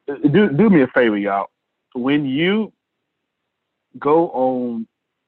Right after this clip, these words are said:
before you share something on your social media, if you wanna find out if it's authentic, look at the date. It, it helps. It's not the only key, but it, it helps. It helps if you look at the date.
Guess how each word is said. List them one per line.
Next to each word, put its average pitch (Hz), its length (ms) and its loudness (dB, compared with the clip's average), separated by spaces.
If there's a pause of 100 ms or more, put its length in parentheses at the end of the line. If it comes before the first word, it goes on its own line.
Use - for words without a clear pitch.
(720)
before 175 300 0
you 180 140 -2
share 160 300 0
something 135 380 -4
on 135 120 -4
your 127 120 -2
social 147 300 0
media, 135 320 2
if 107 160 -6
you 117 80 -2
wanna 165 240 2
find 127 240 0
out 120 260 -2 (840)
if - 120 -16
it's 117 180 0
authentic, 113 600 2 (720)
look 90 140 -2
at 87 80 -2
the - 60 -20
date. 76 360 -8 (420)
It, 107 240 2
it 123 220 4
helps. 117 320 0
It's - 100 -12
not 120 160 -2
the 87 60 -4
only 127 380 4 (220)
key, 131 180 6 (120)
but 101 160 0
it, 98 140 2
it 104 80 4 (100)
helps. - 240 -2 (880)
It 92 120 -4
helps 104 240 0
if - 140 -16
you 101 60 2
look 95 100 0
at 87 80 -6
the 82 60 -14
date. 82 240 -4